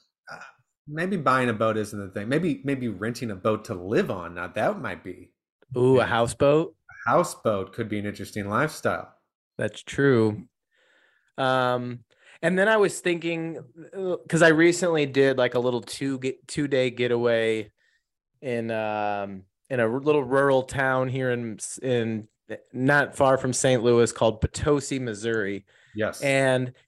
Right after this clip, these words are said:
Speaker 2: very rural.
Speaker 1: What
Speaker 2: Um,
Speaker 1: happens in Potosi stays in Potosi <laughs> is what I heard.
Speaker 2: Sure. Yeah, I'm not gonna air out any of my Potosi dirty laundry, but I will say that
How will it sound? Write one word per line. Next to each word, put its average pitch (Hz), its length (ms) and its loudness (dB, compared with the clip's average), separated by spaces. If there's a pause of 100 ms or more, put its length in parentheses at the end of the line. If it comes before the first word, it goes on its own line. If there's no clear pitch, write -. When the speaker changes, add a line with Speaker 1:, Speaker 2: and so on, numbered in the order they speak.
(140)
Speaker 2:
very 165 320 4
rural. 151 840 4 (160)
Speaker 1:
What 123 300 4
Speaker 2:
Um, 117 60 2
Speaker 1:
happens 170 420 2
in 123 120 0
Potosi 113 640 -2
stays 120 520 -2
in 95 100 -12
Potosi 104 640 -6
<laughs> 101 60 -4
is 110 140 -8
what 107 140 -2
I 110 140 0
heard. 98 80 -4
Speaker 2:
Sure. 120 520 0 (100)
Yeah, 127 340 -2
I'm 135 120 -4
not 135 200 -6
gonna 131 180 -6
air 123 240 -4
out 120 220 0
any 120 260 -6
of 117 140 -12
my 120 180 -4
Potosi 123 640 -4
dirty 117 320 -4
laundry, 117 540 -4
but 123 180 0
I 123 80 4
will 131 260 0
say 127 520 0 (540)
that 131 420 0